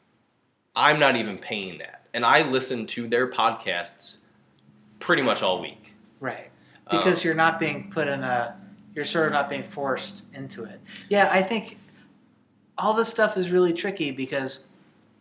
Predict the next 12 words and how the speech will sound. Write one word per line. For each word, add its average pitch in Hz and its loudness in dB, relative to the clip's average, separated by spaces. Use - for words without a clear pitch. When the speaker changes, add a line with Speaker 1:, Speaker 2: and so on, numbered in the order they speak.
Speaker 2:
like, 151 0
I 143 4
subscribe 131 0
to, 117 -8
I 117 -8
think, 113 -14
three 156 -4
things. - -12
I 120 0
subscribe 120 -4
to 113 -10
Netflix - -8